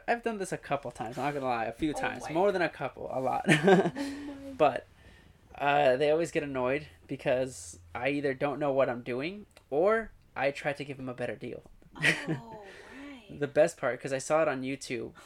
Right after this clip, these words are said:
Speaker 1: that where this one dude was trying to sell back the car. Uh, so I was just like, "Okay," so you were like, "Yeah, so h-, how much do you want for my car?" I was like, "Mine's just, I just made up a random car that I don't know. Just, like, a Toyota two thousand eighteen, I don't know. Uh, do you want, you want five hundred dollars? I'll give you five hundred dollars instead of the warranty."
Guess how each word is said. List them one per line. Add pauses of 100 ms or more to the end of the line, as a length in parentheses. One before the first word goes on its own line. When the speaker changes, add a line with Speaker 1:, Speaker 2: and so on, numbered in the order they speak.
Speaker 1:
that
where
this
one
dude
was
trying
to
sell
back
the
car. (640)
Uh,
so
I
was
just
like,
"Okay,"
so
you
were
like,
"Yeah,
so
h-,
how
much
do
you
want
for
my
car?"
I
was
like,
"Mine's
just, (300)
I
just
made
up
a
random
car
that
I
don't
know. (500)
Just,
like,
a
Toyota
two
thousand
eighteen,
I
don't
know.
Uh,
do
you
want,
you
want
five
hundred
dollars?
I'll
give
you
five
hundred
dollars
instead
of
the
warranty."